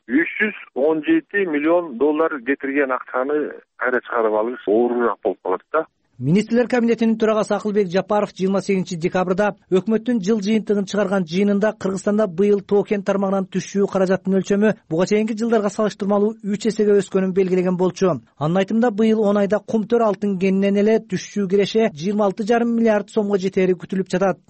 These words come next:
Speaker 2: Эки миң жыйырма биринчи жылы бул кенден он тоннадан ашуун, быйыл болсо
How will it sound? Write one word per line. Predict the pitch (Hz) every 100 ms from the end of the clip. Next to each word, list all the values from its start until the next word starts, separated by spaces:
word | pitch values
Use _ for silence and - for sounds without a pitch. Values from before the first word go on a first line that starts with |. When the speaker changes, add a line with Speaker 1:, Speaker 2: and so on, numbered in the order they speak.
| -
Speaker 2:
Эки | 156 202
миң | 233
жыйырма | 233 233
биринчи | 226 220 220
жылы | 202 220
бул | 185 202
кенден | 185 196 208 220 -
он | 170 220
тоннадан | 220 220 208 202
ашуун, | 190 190 160 117
быйыл | 160 185 190
болсо | 220 196 233